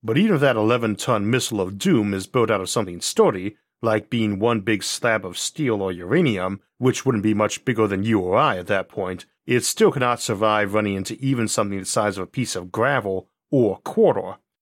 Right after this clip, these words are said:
That quarter at five point six seven grams of mass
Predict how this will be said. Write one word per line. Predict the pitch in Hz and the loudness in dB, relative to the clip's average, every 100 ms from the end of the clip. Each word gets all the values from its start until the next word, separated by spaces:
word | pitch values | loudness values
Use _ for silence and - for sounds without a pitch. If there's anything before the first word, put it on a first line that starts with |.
| _ _ _ | _ _ _
That | 117 113 113 - | -2 0 0 -2
quarter | - - 196 107 98 | -8 0 0 2 2
at | 98 | 0
five | - 123 113 | -2 0 0
point | - 107 | -2 -6
six | - 117 - | -4 -4 -2
seven | 110 95 | -4 -4
grams | 87 123 117 101 | -2 0 0 -2
of | 90 | -4
mass | 98 147 107 98 - | -2 -2 -2 -4 -10